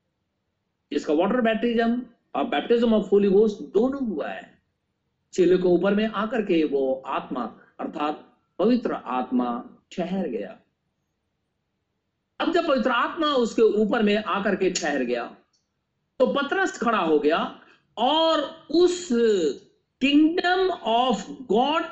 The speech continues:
के अंदर में किस रीति से प्रवेश करना है, प्रचार करना शुरू कर दिया।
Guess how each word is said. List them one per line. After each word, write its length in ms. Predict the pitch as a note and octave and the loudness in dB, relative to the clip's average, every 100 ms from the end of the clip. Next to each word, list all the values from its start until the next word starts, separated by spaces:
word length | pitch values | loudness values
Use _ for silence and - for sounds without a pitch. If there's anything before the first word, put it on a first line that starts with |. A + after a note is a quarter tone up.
| - | -6
के 240 | C4 B3+ B3+ | 2 2 2
अंदर 580 | B3 A3+ B3 C4 C#4+ | 0 2 4 4 4
में 540 | B3 A#3 B3+ C#4 - - | 4 4 4 2 -2 0
किस 400 | D#4+ F4 - - | 2 2 2 2
रीति 640 | G3 F3 B3 C#4+ D#4+ D#4+ | 2 4 4 4 4 4
से 440 | C#4+ C#4 C4 C#4 C#4 - - - | 4 2 2 2 -2 -10 -16 -2
प्रवेश 520 | G#3+ A3+ F#4 F#4 - | 2 4 2 0 -2
करना 260 | C4+ G#3 G3 | -2 0 -2
है, 400 | E3+ E3+ F#3+ A3+ - _ _ _ _ | -2 -2 -4 -6 -18 _ _ _ _
प्रचार 580 | D#3+ D#3 F3+ F3 F#3 F3 | -4 -2 0 0 0 -2
करना 640 | E3 D3 D3 C#3+ C#3+ - - | -2 0 2 0 -4 -8 -14
शुरू 440 | - - A3+ A3+ G3 | -10 -4 0 2 0
कर 120 | B2 | -4
दिया। 400 | G#2+ F3 - | -10 -12 -14